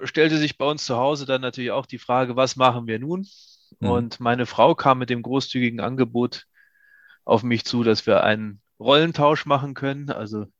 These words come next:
Speaker 1: ich zu Hause bin und meine Frau
Speaker 2: Mhm.
Speaker 1: den Haupterwerb stemmt. Aber weil meine Frau selber eine Low-Waste-Aktivistin ist,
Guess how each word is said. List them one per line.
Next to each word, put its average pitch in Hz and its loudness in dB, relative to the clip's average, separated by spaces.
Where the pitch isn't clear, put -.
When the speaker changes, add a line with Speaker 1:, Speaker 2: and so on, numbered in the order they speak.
Speaker 1:
ich - -4
zu 156 2
Hause 147 4
bin 135 -4
und 117 -6
meine 113 -2
Frau 139 4
Speaker 2:
Mhm. - -6
Speaker 1:
den 135 0
Haupterwerb 131 2
stemmt. 135 -4
Aber 139 4
weil 117 2
meine 117 -2
Frau 113 -2
selber 117 2
eine 110 -4
Low-Waste-Aktivistin 139 0
ist, - -4